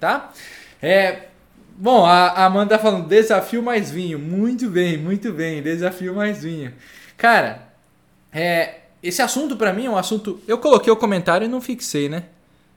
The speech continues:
Deixa eu fixar ele aqui, ó. Esse assunto pra mim, o assunto hábitos, ele é um assunto simples, ele é um assunto bem prático, mas muito importante. Então, eu resolvi trazer ele aqui, dividir em algumas partes pra ficarem lives,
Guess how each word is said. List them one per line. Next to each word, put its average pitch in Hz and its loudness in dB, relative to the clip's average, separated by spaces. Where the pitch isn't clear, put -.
Deixa 127 -8
eu 165 -8
fixar 175 -4
ele 123 -2
aqui, 120 -10
ó. 101 -10
Esse 165 -2
assunto 247 0
pra 185 2
mim, 190 -2
o 180 2
assunto 170 -2
hábitos, - -2
ele 339 0
é 302 8
um - 8
assunto 220 -2
simples, 233 -4
ele 208 0
é - -2
um 196 -2
assunto 202 -4
bem 214 2
prático, 202 -4
mas 208 2
muito 262 -2
importante. 277 -2
Então, 226 -4
eu 185 -6
resolvi 233 0
trazer 208 0
ele 190 2
aqui, 254 -4
dividir 160 -10
em - -4
algumas 170 -8
partes 190 -2
pra - -10
ficarem 170 -6
lives, 143 -8